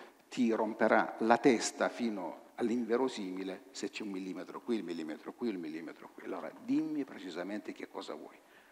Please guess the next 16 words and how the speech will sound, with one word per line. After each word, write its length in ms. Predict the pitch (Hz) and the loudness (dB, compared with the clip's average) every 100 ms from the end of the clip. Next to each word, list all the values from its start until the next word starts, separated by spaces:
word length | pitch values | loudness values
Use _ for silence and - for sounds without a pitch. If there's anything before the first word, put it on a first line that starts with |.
| - - | -20 -8
Lui 140 | 110 | -6
dice, 200 | 104 - | -6 -4
"Io 140 | 143 202 | -2 0
voglio 200 | 160 107 | 0 -2
un 60 | |
naso 180 | 92 82 | -4 -8
maschile, 400 | 85 95 104 87 - - - | -8 -8 -8 -8 -12 -20 -20
cioè 160 | - 80 | -14 -8
non 120 | 113 | 0
voglio 280 | 143 120 98 | 0 2 -2
fare, 300 | - 82 80 - - | -4 -6 -6 -12 -16
non 160 | - 110 | -8 -2
voglio 320 | 135 135 92 - | 2 2 0 -6
un 80 | |
naso 260 | 87 92 90 | -8 -6 -8
finto. 360 | - 80 - | -10 -12 -12